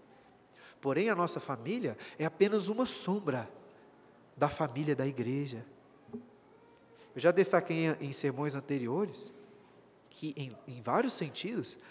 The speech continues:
a família mais importante que você tem não é a sua esposa e os seus filhos, mas são os seus irmãos em Cristo. Eu sei que essa é uma polêmica, né? Mas eu já expliquei isso melhor no passado.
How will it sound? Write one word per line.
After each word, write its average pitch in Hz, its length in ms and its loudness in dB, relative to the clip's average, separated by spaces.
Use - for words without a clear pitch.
a 147 80 2
família 170 380 6
mais 240 240 2
importante 180 500 0
que - 60 -12
você 147 260 -2
tem 196 380 -2
não 240 320 6
é 233 80 8
a 202 80 6
sua 180 160 0
esposa 156 380 0
e 143 40 0
os 139 100 0
seus 156 220 0
filhos, 135 520 -6
mas 156 140 -2
são 175 160 0
os 180 80 0
seus 165 240 2
irmãos 175 360 2
em 220 80 2
Cristo. 233 420 2
Eu 135 40 -4
sei 190 160 4
que 190 120 2
essa 175 160 4
é - 20 4
uma 165 100 4
polêmica, 160 600 6
né? 175 120 2
Mas 185 200 4
eu 170 80 6
já 196 40 8
expliquei 196 360 6
isso 190 160 6
melhor 165 260 10
no 156 60 -2
passado. 170 500 6